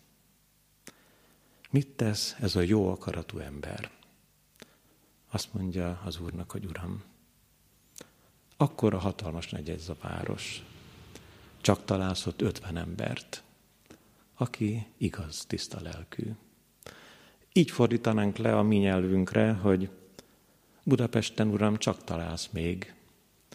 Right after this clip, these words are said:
ötven embert, aki valamelyik templomba eljön, és szívből imád téged. Aztán az Úr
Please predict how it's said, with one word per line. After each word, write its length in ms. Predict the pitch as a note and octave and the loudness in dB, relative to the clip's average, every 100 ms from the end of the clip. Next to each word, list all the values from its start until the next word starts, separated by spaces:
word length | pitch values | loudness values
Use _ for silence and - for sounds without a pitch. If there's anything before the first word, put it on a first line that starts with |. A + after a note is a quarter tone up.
| - | -2
ötven 380 | - F#2+ - F2+ | 4 4 2 -2
embert, 580 | F2 F2 F2 F#2 F#2 - | -2 -2 -2 -4 -2 -4
aki 280 | F2 - F2+ | -4 -2 -2
valamelyik 460 | A2 F2+ E2+ E2 | 0 0 -2 -4
templomba 540 | - D#2 - E2+ E2 - | -4 -4 -2 -4 -2 -4
eljön, 600 | E2 D#2 E2+ F2+ F#2+ F#2+ - _ _ _ _ _ | -4 -4 -4 -4 -4 -8 -16 _ _ _ _ _
és 360 | - F#2 F2 - | -6 -4 -4 -6
szívből 460 | - - D#2+ - - | -6 -6 -6 -6 -6
imád 280 | E2+ F2 F2+ | -8 -8 -10
téged. 500 | - G2+ F2 G#2 G#2+ - _ _ _ _ _ _ _ - - _ _ _ _ _ _ _ _ | -10 -10 -8 -8 -10 -14 _ _ _ _ _ _ _ -20 -20 _ _ _ _ _ _ _ _
Aztán 720 | - A2+ - A2+ A2 A#2 G#2 - - - _ _ _ - - | 0 0 2 2 2 -2 -6 -18 -20 -20 _ _ _ -16 -4
az 180 | F#2+ C#3+ | -2 0
Úr 380 | G2+ G#2 A2 | 2 4 2